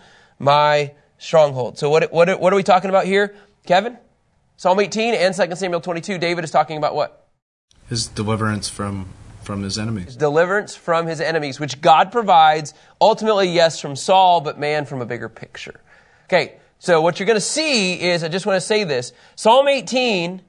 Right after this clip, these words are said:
Speaker 1: and Second Samuel twenty-two really is about the lesser David. It really is about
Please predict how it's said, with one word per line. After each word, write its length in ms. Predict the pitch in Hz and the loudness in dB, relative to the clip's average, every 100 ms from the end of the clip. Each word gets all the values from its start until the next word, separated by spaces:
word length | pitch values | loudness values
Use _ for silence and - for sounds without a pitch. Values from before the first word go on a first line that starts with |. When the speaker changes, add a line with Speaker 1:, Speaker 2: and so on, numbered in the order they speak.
| _ | _
Speaker 1:
and 240 | 185 220 240 | -2 0 0
Second 280 | 247 240 185 | -2 -2 -4
Samuel 260 | 226 220 | -2 -2
twenty-two 400 | 208 208 226 190 | -2 -4 -4 -6
really 380 | 151 180 233 247 | -4 0 0 -2
is 420 | 180 202 202 190 | -2 0 2 0
about 440 | 170 165 165 - - _ - | 2 4 4 2 -14 _ -6
the 100 | 175 | -2
lesser 460 | 156 156 - 160 | 0 -2 -2 -6
David. 300 | 147 156 120 | -4 -4 -6
It 100 | 139 | -8
really 520 | 151 170 214 233 226 | -6 -4 -4 -4 -4
is 320 | 170 170 175 - - - | -4 -4 -6 -10 -10 -2
about 400 | 147 160 156 | 4 4 4